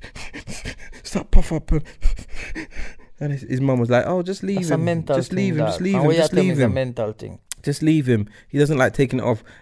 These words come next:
Speaker 1: I said to him, "Blood, take it off, man. You're gonna get nits, man." <laughs> You know,
Speaker 2: You,
Speaker 1: like,
Speaker 2: you know the worst thing, yeah? M-, most of the youth, them probably, them wear them hoodies and jackets and
Speaker 1: Mm.
Speaker 2: them thing in the, in the, in the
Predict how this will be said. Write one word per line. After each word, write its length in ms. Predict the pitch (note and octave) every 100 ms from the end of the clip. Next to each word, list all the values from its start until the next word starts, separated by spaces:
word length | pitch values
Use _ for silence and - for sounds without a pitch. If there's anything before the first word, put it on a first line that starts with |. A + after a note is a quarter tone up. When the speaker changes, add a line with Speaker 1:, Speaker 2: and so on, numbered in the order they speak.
| -
Speaker 1:
I 40 | -
said 180 | D#4+ C4
to 60 |
him, 120 | B3 A#3+
"Blood, 220 | B3 -
take 200 | A#3+ A#3
it 40 |
off, 200 | - A3
man. 120 | D#3+ D#3
You're 80 | F3
gonna 180 | F#3+
get 200 | F3+ E3+
nits, 380 | C#3 F#3 - -
man." 200 | G#2 F2
<laughs> 120 | A#2+ - - - - - B2+ D3 - -
You 80 | E3
know, 100 | G3+
Speaker 2:
You, 40 | A#3
Speaker 1:
like, 180 | G#3 B3
Speaker 2:
you 100 | B3+
know 140 | D4+
the 80 | D4+
worst 340 | D4 G#3+ E3
thing, 140 | F3 D3
yeah? 220 | B2+ C3 - -
M-, 160 | E3 E3 G#3
most 200 | A#3 A3+
of 80 |
the 80 | G#3
youth, 220 | G#3+ F3+
them 280 | D3+ C3+ C3
probably, 580 | A#2 D3 C3+ C3 C3+ C3+ _ _ _
them 180 | - C3+
wear 160 | D#3 D3+
them 240 | C3+ C3
hoodies 380 | C#3+ D3 C3+ B2
and 240 | B2 B2
jackets 420 | A#2+ C3 - A2+ B2
and 80 | G#2+
Speaker 1:
Mm. 20 |
Speaker 2:
them 80 | A2
thing 200 | F2 A#2+
in 120 | A2
the, 300 | A2 G#2+ A2+
in 60 | A#2+
the, 300 | A2 A2+ -
in 60 | B2 A2
the 220 | A#2